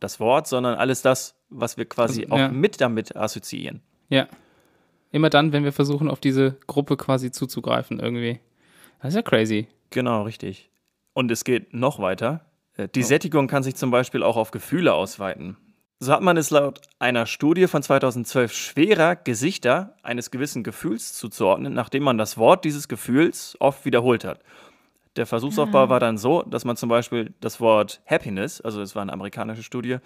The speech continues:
Speaker 1: das Wort Happiness halt dreißig Mal wiederholt hat und im Anschluss ein Bild einer fröhlichen Person gezeigt hat. Nach einer kurzen Pause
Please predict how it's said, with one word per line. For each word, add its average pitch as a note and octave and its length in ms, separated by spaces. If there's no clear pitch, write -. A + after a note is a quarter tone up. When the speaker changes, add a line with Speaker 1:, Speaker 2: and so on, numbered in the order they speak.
Speaker 1:
das - 240
Wort G#2+ 200
Happiness C#3+ 380
halt B2 100
dreißig C#3 280
Mal C3+ 180
wiederholt A#2 420
hat F#3+ 220
und C3+ 180
im A2 100
Anschluss D#3 460
ein B2 220
Bild C3+ 240
einer A2 260
fröhlichen A#2+ 380
Person B2 260
gezeigt - 360
hat. - 180
Nach B2+ 260
einer C#3 160
kurzen D3 300
Pause E3+ 420